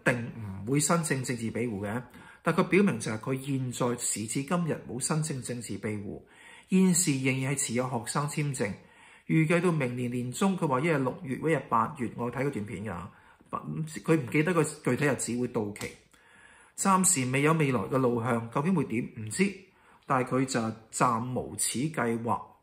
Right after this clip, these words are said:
但唔係話承諾大家絕不申請 asylum，冇噉嘅事啊。即係佢冇噉嘅計劃，現在冇噉嘅計劃，冇諗過，希望做學生。噉之後嘅嘢就之後先算。Yes，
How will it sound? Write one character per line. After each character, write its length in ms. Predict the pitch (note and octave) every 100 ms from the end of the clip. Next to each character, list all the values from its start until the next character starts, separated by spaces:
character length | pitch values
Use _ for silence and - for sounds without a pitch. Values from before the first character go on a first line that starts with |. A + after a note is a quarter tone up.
| _ _ _
但 160 | A#2+ A2+
唔 280 | F#2+ F#2
係 160 | G#2 A2+
話 100 | A2
承 300 | A#2 G2 G#2
諾 180 | A2+ A2
大 160 | A2
家 260 | A#2 D3 D3+ - -
絕 320 | - C#3+ -
不 100 | E3
申 260 | D#3+ E3 D#3
請 160 | D#3 B2+
asylum， 520 | A2+ A2+ C3+ B2+ G2+ F#2
冇 80 |
噉 100 | A2+ A2+
嘅 40 |
事 220 | A2+ -
啊。 160 | - D2+ - - -
即 140 | - E3+
係 60 |
佢 120 | C#3+
冇 100 | B2
噉 220 | A#2 C3+ -
嘅 0 |
計 200 | F#3 G2
劃， 120 | F2 - -
現 220 | D3 D3+ D3
在 140 | D3
冇 140 | B2
噉 140 | C3 C3
嘅 100 | A#2+
計 40 |
劃， 160 | A2 -
冇 140 | A2+
諗 160 | C3 D#3
過， 280 | D#3 G2 - - - -
希 60 |
望 160 | F#3 C#3+
做 260 | - G2 G2
學 100 | F2 -
生。 260 | C#3 B2+ - - _ _ _
噉 100 | D#3
之 180 | C#3+ F3+
後 60 | A2+
嘅 80 | A2
嘢 280 | F#2+ E2+
就 60 | G2+
之 180 | G2+ B2+
後 60 |
先 160 | G2+ A#2+
算。 220 | A2 F#2 F2+ - -
Yes， 320 | G3+ -